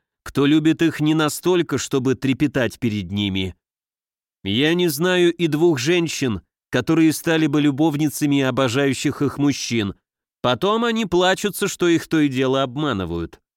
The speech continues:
А ведь это только их собственный промах. Женщины применяют оборонительную тактику, грубую или величественную,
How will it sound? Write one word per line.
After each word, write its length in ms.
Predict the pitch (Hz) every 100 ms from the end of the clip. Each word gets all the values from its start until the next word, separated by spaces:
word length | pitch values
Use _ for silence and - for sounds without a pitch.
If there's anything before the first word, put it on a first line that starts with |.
| _ _ -
А 140 | 104
ведь 280 | 127 156 -
это 200 | 247 254
только 340 | 233 233 -
их 180 | 226 220
собственный 640 | - 202 208 - 196 190
промах. 680 | 175 165 139 117 95 - - _ _ _ _ _ -
Женщины 720 | 101 110 175 185 - 185 180
применяют 640 | 156 160 160 165 170 170 170
оборонительную 800 | 147 147 160 165 - 160 151
тактику, 720 | 135 143 139 - 165 196 202 - _ -
грубую 560 | 113 175 151 170 170
или 340 | 170 165 165 160
величественную, 1160 | 143 156 156 147 156 - 151 147 147 143 135